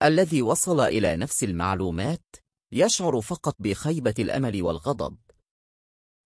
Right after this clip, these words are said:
تعمل خطة أزيميت التي لا يمكن تصورها، ويعود البحر إلى القصر مرة أخرى بناء على طلب إيميل.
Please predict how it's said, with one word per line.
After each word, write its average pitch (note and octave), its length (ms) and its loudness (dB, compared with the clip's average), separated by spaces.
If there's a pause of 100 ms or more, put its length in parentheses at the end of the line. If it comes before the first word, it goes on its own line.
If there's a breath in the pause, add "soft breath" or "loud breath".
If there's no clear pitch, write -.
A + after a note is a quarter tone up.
تعمل G#3 440 4
خطة - 480 0
أزيميت A2+ 480 0
التي G#2 340 0
لا F#2 140 2
يمكن G#2+ 460 0
تصورها، G#2+ 680 0
ويعود F2 560 0
البحر B2 480 -2
إلى F#2 180 2
القصر A#2+ 480 -2
مرة F#2+ 380 -2
أخرى G#2 520 -2
بناء F2+ 460 -4
على E2 300 -4
طلب A2+ 340 -6
إيميل. D#2+ 520 -6